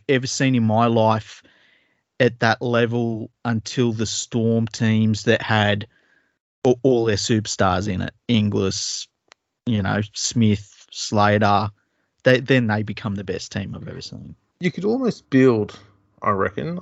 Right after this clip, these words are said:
Speaker 2: I'm just gonna have a look now. I was thinking you could almost build a thirteen-man side out of that nineteen ninety-four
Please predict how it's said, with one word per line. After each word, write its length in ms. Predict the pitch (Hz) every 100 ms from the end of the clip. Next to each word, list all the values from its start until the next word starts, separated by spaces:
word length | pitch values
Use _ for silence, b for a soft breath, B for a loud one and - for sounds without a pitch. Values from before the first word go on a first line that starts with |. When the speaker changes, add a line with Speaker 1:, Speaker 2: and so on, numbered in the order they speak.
| -
Speaker 2:
I'm 120 | 147
just 120 | -
gonna 180 | 170 120
have 180 | 107 95
a 40 |
look 220 | 95 -
now. 280 | 95 90 82 -
I 100 | 117
was 280 | 123 -
thinking 260 | - 139 123
you 80 | 113
could 100 | 123
almost 300 | 175 165 -
build 280 | 127 107 101 -
a 160 | 95
thirteen-man 840 | 95 - 120 127 127 110 104 101 98
side 580 | - 101 95 87 80 - _ _ _ _ _ _ _
out 180 | 107 104
of 80 | 101
that 140 | 98
nineteen 280 | 104 104 107
ninety-four 720 | 104 101 98 - 98 92 90